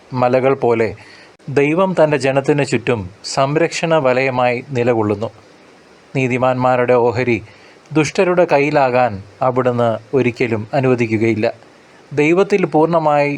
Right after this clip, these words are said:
ശരണപ്പെടുന്നവരുടെ സുരക്ഷിതത്വത്തെക്കുറിച്ചും തിന്മയുടെ വഴിയിലേക്ക് വ്യതിചലിക്കുന്നവരുടെ വിധി എപ്രകാരമായിരിക്കും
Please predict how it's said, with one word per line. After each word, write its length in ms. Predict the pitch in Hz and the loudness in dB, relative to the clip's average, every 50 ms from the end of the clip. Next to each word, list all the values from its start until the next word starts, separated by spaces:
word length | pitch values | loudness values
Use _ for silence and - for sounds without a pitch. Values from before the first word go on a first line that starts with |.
| - - 147 - | -8 -12 -12 -4
ശരണപ്പെടുന്നവരുടെ 880 | - 143 131 120 139 147 143 - 147 143 143 143 139 143 135 127 131 131 - - - - - - - - - - | -2 -2 0 0 0 0 0 0 -2 0 2 2 2 2 2 2 2 0 0 -4 -12 -20 -20 -20 -20 -20 -20 -14
സുരക്ഷിതത്വത്തെക്കുറിച്ചും 1200 | - - - 160 156 175 170 - - 180 196 170 - 175 160 175 170 165 151 139 127 - 151 120 101 92 - - - - - - - - - - - | -6 -2 0 2 2 2 0 -2 -2 -2 -2 0 0 0 2 2 0 0 0 -2 -2 -2 -2 -2 -4 -6 -12 -20 -20 -20 -20 -20 -20 -20 -20 -8 -6
തിന്മയുടെ 500 | 156 147 151 170 180 185 175 175 165 175 160 | -4 -2 0 0 0 2 2 2 2 4 4
വഴിയിലേക്ക് 540 | 151 147 147 151 147 147 151 139 - 160 151 151 - - - 143 | 4 2 2 2 2 2 0 2 2 0 0 0 -2 -8 -6 -4
വ്യതിചലിക്കുന്നവരുടെ 920 | 131 135 131 143 143 170 156 147 139 143 143 139 143 139 139 131 127 135 127 117 | -2 -2 -2 0 0 0 2 2 0 0 0 2 2 2 2 2 2 0 0 0
വിധി 240 | 127 113 131 127 107 - - - - - - - - - - | -2 -2 0 -2 -2 -4 -8 -14 -20 -20 -20 -20 -20 -6 -4
എപ്രകാരമായിരിക്കും 1040 | 160 143 147 - 190 185 175 175 170 175 170 165 160 151 147 147 143 131 139 143 147 | -4 -2 0 0 2 2 4 4 4 4 4 2 2 2 2 2 0 -2 -2 -2 -2